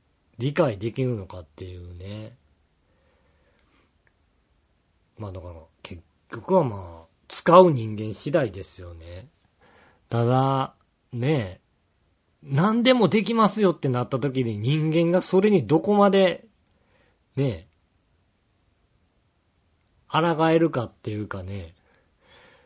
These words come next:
もうそれに負けてしまうかってやつですよね。いや、ねえ。まあ、結局はもう使う人間の倫理観とかって問題になるんでしょうね。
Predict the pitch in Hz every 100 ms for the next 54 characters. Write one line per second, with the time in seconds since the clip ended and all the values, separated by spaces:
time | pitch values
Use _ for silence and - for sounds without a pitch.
0 | _ _ - 113 101 151 165 151 127 143
1 | 147 - 143 151 160 160 - 98 101 110
2 | 110 95 95 - 87 82 78 82 - _
3 | _ _ _ _ _ _ _ _ _ _
4 | _ _ _ _ _ _ _ 101 127 131
5 | _ _ _ _ 113 98 110 127 120 87
6 | 80 _ _ _ _ _ 175 _ _ _
7 | _ _ _ _ _ 202 117 92 85 _
8 | _ _ - 107 - - 180 220 156 131
9 | 117 120 - - 160 156 127 117 110 117
10 | 110 107 120 127 139 131 101 110 110 101
11 | 101 _ _ _ _ _ _ _ _ _
12 | _ _ - 110 110 123 127 127 127 107
13 | 101 110 135 117 - 101 95 92 101 110
14 | 110